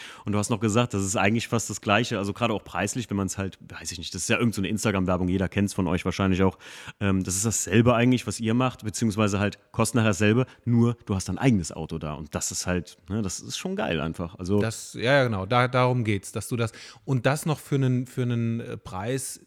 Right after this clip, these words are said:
Speaker 2: der halt für jeden erreichbar
Speaker 1: Absolut.
Speaker 2: ist. Es gibt natürlich dieses Ganze, was wir hier machen, gibt es ja auch in High Class. Das geht dann irgendwo, äh, gibt's ein Unternehmen zum Beispiel, die machen das für ab dreitausend Euro geht das los.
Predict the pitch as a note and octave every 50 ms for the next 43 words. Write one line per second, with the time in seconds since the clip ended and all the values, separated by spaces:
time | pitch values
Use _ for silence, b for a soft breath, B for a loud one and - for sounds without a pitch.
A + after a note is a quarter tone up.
0 | _ _ A#2 G2+ F#2 A#2 A2+ - - - A#2 A2 G#2+ A2+ C3+ B2 F#2+ F2+ G#2 A#2
1 | A#2+ - G#2 F2 - - A2 G2+ G2 F#2 B B B B B - G2+ - - -
2 | - - - C#3 B2+ - - - - C#3+ C#3+ D#3+ D#3 - - _ - C#3 B2+ B2
3 | A#2 - - - B2 C#3 C#3 - C#3 B2 C#3+ F#3 - _ - A#2+ A#2 B2+ A#2+ A2+
4 | - - C#3 B2 A#2 B2+ B2+ A#2 A#2+ - - D3 B2+ - B2+ - - B2+ A2 -
5 | - A2 G2 G#2+ A#2 A2 A#2+ - A#2 A2+ G#2 G2+ - - A#2 A#2 A2+ - - -
6 | A2+ A2 B2 D3+ E3 - - - - _ _ - G2+ - - B2 A2+ - A2 G#2
7 | A2+ A2+ A#2 B2 A2+ A#2+ A#2 A2+ A#2 A#2 A2+ A2+ A#2 B2+ A#2+ A2+ A2 A2 G#2+ A2+
8 | A#2 A2+ - - - A#2+ A#2+ A#2+ - A2+ A2 A#2 B2+ B2+ A#2+ - A#2 A2 A2 -
9 | G#2+ G#2+ A2 A2 A2+ A#2+ A2+ G#2+ - - - A2 G#2 - - - - - - G#2+
10 | A2 A#2 - A#2+ A2+ A2+ A2 G#2+ A2+ A2 A#2 C3 C3 C#3+ C3 C3 C3+ B2 C3+ B2+
11 | A#2 - - B2+ C#3 C3+ G#2+